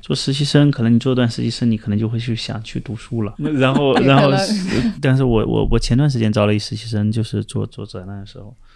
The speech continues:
Speaker 1: 我就发现特别有意思的一点，就是实习生完全不理解所有的事情是由琐碎的事情构成的。<laughs> 就是例如说，呃，我会和艺术家去谈，我会去跑工厂，我会去看这个东西的完成度，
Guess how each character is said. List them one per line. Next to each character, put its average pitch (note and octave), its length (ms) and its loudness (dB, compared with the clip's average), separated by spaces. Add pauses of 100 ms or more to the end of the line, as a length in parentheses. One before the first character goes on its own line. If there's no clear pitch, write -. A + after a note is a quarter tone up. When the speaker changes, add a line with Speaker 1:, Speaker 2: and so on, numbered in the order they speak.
(500)
Speaker 1:
我 F#3+ 140 -4
就 C3+ 100 -6
发 C#3 160 0
现 C#3+ 160 2
特 C#3 120 -4
别 B2+ 100 0
有 G#2+ 80 0
意 B2+ 220 -4
思 A#2 160 -8
的 G#2 40 -4
一 G#2 100 -4
点， G2 140 -6
就 A2 80 -4
是 A#2 140 -6
实 B2+ 220 -8
习 C#3 120 -4
生 D3 380 0
完 B2 180 2
全 A#2+ 180 0
不 B2 180 0
理 G#2 200 0
解 G#2+ 280 -2 (240)
所 - 220 0
有 B2 60 4
的 A2 80 0
事 - 140 -4
情 A2+ 180 -2
是 - 140 -2
由 A2 160 4
琐 G2 260 0
碎 - 220 0
的 A2 80 2
事 - 160 -4
情 G2+ 160 -4
构 G#2 160 -4
成 - 240 -8
的。 A#2 80 -10 (200)
<laughs> G3+ 220 -4
就 C#3+ 120 2
是 D3 120 2
例 E3 120 4
如 C3 180 8
说， C#3 280 4 (440)
呃， G#2 140 0
我 G#2+ 200 4
会 B2+ 240 4
和 A2 240 -2
艺 A#2+ 140 0
术 A#2 100 -2
家 A2+ 140 2
去 A2+ 160 -2
谈， G2+ 300 -4
我 G#2+ 80 -2
会 A2+ 120 0
去 A#2 140 -4
跑 - 180 -4
工 A#2 260 4
厂， - 380 -4
我 A2 120 -6
会 A#2+ 160 -4
去 B2+ 100 -8
看 A2+ 260 0
这 A2+ 80 0
个 A#2 80 -2
东 A2+ 160 0
西 A2+ 120 -4
的 G#2 100 0
完 F#2+ 180 -2
成 G#2+ 280 -4
度， C3 160 -6